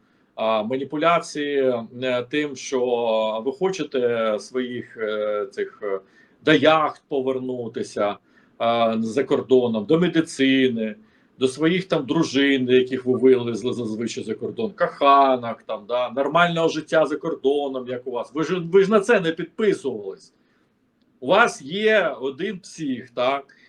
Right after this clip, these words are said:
який втягнув вас в війну. Так, ви, ви розуміли, що там може бути три тижні по-, постраждаємо, а потім буде все нормально. Воно ж не йде, ви бачите це? І тому, якщо ви хочете повертатися туди,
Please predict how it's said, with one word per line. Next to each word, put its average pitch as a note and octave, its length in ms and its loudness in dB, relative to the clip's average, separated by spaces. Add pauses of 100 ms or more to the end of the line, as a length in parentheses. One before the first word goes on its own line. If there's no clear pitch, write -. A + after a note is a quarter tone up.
(140)
який F3+ 280 -2
втягнув E3 500 0
вас D#3 280 4
в D#3 40 -12
війну. C3+ 280 -8
Так, C#3+ 340 -2
ви, E3 300 -4
ви D3+ 140 -6
розуміли, F3 500 -2
що E3 120 -10
там C3+ 200 -6
може D#3+ 260 -6
бути D3+ 340 -8
три C#3 140 -4
тижні C#3+ 400 -6
по-, C3+ 180 -6
постраждаємо, D#3 760 0
а C3+ 40 0
потім D#3 320 -6
буде C#3 220 -6
все D3+ 180 -6
нормально. B2 560 -2 (560)
Воно D3 260 2
ж D#3+ 100 -2
не G#3 80 6
йде, E3 300 4
ви G#2 140 -4
бачите G3+ 500 0
це? - 300 -12 (760)
І C3+ 100 -4
тому, A3+ 580 2
якщо F3+ 300 2
ви F#3 80 0
хочете F#3 480 0
повертатися B2+ 840 -2
туди, D3+ 460 -2